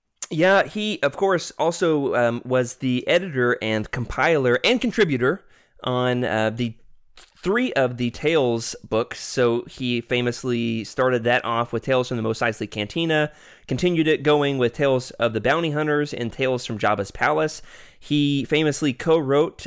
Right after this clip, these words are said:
uh, some of my very favorite Legends books, and that would be the Tales of the Jedi comics, along with Tom Veitch. And then he also co-wrote the Young Jedi Knights series along with his wife, Rebecca Moesta, which is pretty exciting.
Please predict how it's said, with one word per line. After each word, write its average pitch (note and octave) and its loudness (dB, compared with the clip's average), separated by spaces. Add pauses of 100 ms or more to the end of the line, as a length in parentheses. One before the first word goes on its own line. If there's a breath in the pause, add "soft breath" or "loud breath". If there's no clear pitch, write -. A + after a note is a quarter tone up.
uh, A2 0
some D3+ -2
of A#2+ 0
my A3 -2
very B2+ 2
favorite A#2+ 0
Legends A#2 0
books, - -4
and G#2 -6
that G#2 -2
would G#2+ -8
be G#2+ -2
the - -10
Tales C3+ 0
of G#2+ -4
the C3 0
Jedi C3+ 4
comics, G#2+ -4 (400 soft breath)
along A#2+ 2
with G#2 0
Tom G#2+ -2
Veitch. B2+ -4 (340 loud breath)
And D#3 2
then F#3 4
he F3 0
also F3 2
co-wrote F3+ 2
the F3 0
Young F3 2
Jedi D3+ 2
Knights - -2
series B2+ 0
along D#3+ 4
with F3 0
his F#3+ 2
wife, D3 -2 (340 soft breath)
Rebecca D#3 2
Moesta, D#3+ 0 (220)
which - -6
is A#2 -6
pretty G#2+ -2
exciting. A2+ -2